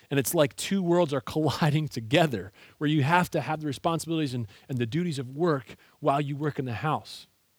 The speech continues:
Um, others of you are educating from home.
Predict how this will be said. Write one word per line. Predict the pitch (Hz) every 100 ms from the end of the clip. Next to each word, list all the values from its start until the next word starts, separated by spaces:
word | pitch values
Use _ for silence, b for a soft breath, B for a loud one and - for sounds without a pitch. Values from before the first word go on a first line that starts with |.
| _ b b b b b -
Um, | 131 127 123 139 143 _ - - _ _
others | - 170 196
of | 190 143
you | 143 160 190 -
are | 160 -
educating | 170 160 175 - 180 175 175
from | - 165 151
home. | - 196 123